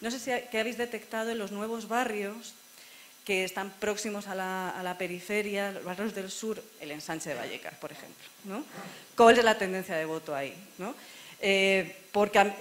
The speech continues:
yo creo que es muy interesante hacer una prospectiva de qué es lo que está pasando más allá de los barrios clásicos del Cinturón Rojo,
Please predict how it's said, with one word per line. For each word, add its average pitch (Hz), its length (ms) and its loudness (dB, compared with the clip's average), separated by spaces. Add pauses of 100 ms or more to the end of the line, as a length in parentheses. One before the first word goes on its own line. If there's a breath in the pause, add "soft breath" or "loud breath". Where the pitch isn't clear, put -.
(160)
yo 262 120 2
creo 262 120 6
que 262 200 6
es 254 140 2
muy 247 160 4
interesante 233 720 0
hacer 202 260 -2
una 226 160 0
prospectiva 214 800 -2
de 196 180 -2
qué 214 300 4
es 208 80 -2
lo 196 120 0
que 190 60 -2
está 202 220 0
pasando 240 640 0 (100)
más 214 480 2
allá 233 420 4
de 226 360 2 (220 loud breath)
los 190 160 0
barrios 202 280 0
clásicos 202 540 0
del 185 100 -4
Cinturón 185 420 -4
Rojo, 208 520 0